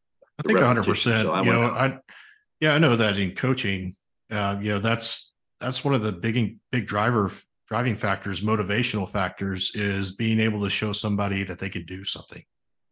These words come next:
Speaker 2: Right. You have to, you, you have to prove, certainly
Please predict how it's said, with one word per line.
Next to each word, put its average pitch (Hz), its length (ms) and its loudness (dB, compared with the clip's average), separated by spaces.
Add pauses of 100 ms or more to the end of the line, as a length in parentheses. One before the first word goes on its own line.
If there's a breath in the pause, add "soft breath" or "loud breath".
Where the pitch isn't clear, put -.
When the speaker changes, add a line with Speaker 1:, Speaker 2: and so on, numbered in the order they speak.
(1700)
Speaker 2:
Right. 85 260 -6 (280)
You 87 160 -6
have 95 180 -6
to, - 220 0
you, 92 220 -2 (640 loud breath)
you 104 140 0
have 113 120 0
to - 80 0
prove, 143 520 2
certainly 131 480 2